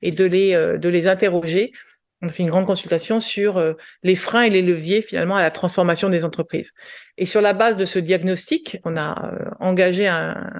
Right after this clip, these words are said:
un processus très proche de celui de la Convention citoyenne qui a consisté à d'abord tirer au sort une centaine d'entreprises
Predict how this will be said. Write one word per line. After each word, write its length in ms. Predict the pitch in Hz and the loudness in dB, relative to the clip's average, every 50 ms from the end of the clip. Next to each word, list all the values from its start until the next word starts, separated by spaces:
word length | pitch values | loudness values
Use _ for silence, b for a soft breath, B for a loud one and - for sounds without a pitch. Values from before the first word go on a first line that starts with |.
| - - B B B B B B _ - | -16 -18 B B B B B B _ 0
un 120 | 175 175 | 0 0
processus 580 | 180 - 190 180 - 202 180 - 214 196 - - | 2 2 0 2 2 0 0 0 -2 -4 -4 -4
très 220 | - - - 202 | -2 0 0 0
proche 320 | 202 - - 202 208 202 | 0 0 2 2 2 2
de 80 | 185 180 | 2 0
celui 180 | 185 - 190 185 | -2 -2 -2 -2
de 60 | 175 | -2
la 40 | 175 | 0
Convention 380 | 175 185 175 170 170 - - | 0 0 -2 -2 -2 -4 -6
citoyenne 480 | 165 - 165 - - 160 170 202 233 233 | -8 -8 -4 -2 0 2 2 2 2 2
qui 80 | - | 0
a 60 | 175 165 | -2 -2
consisté 640 | - 175 165 - 180 156 - - - 202 214 240 226 B B B B B B - | -2 -4 -4 -4 -6 -8 -6 -2 2 2 2 2 0 B B B B B B 0
à 220 | - 185 185 180 | 2 2 2 4
d'abord 320 | 175 185 180 180 202 190 | 2 2 2 2 0 0
tirer 280 | - - - 233 196 214 | 0 0 0 2 4 2
au 100 | 208 190 | 2 2
sort 280 | 190 - - 214 202 196 | 0 0 0 0 0 0
une 100 | 185 180 | -2 -2
centaine 320 | - 190 180 - 190 180 | -4 -4 -2 -2 0 0
d'entreprises 640 | 175 170 165 - 175 165 - - 208 247 262 190 156 | 0 0 -2 -2 -4 -4 -2 0 0 0 0 -2 -2